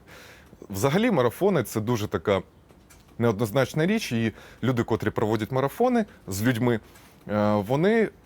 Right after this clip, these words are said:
використовують дуже багато, е, трюків, такі як, наприклад, злив води та природній відбір. Тобто вони беруть сто людей,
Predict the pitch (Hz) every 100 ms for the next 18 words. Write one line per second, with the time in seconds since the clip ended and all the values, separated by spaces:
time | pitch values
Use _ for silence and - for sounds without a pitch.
0 | - - 104 123 - 185 135 92 143 123
1 | 95 95 107 107 - 110 101 - - -
2 | - - 90 85 - 120 - 80 - -
3 | - - - 123 95 101 90 95 - 82
4 | 107 113 104 156 254 285 - - - -
5 | 185 208 - 117 135 131 113 90 78 76
6 | - - - 143 - 147 156 160 160 135
7 | - - - - 180 156 147 196